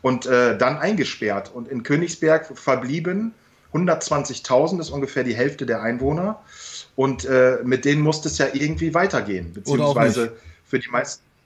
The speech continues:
Speaker 1: oder
Speaker 2: Hm,
Speaker 1: auch nicht.
Speaker 2: hm.
Speaker 1: Denn, äh, die, die, äh, v-, also von Seiten der, äh, Sowjetarmee war nicht vorgesehen, diese Deutschen, die da verblieben, zu, äh, verpflegen oder zu versorgen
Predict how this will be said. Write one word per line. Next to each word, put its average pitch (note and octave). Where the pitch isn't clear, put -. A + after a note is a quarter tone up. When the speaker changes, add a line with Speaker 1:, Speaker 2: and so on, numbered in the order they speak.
Speaker 1:
oder A#2+
Speaker 2:
Hm, G#2
Speaker 1:
auch G2+
nicht. E3
Speaker 2:
hm. G#2
Speaker 1:
Denn, A#2+
äh, A2
die, A2+
die, A2+
äh, A2+
v-, B2
also A#2
von A#2+
Seiten B2+
der, A#2+
äh, A#2
Sowjetarmee C#3
war B2+
nicht C#3+
vorgesehen, D#3
diese C3+
Deutschen, C#3
die C3+
da C3
verblieben, C#3
zu, D3
äh, C3
verpflegen C3+
oder G#2+
zu -
versorgen B2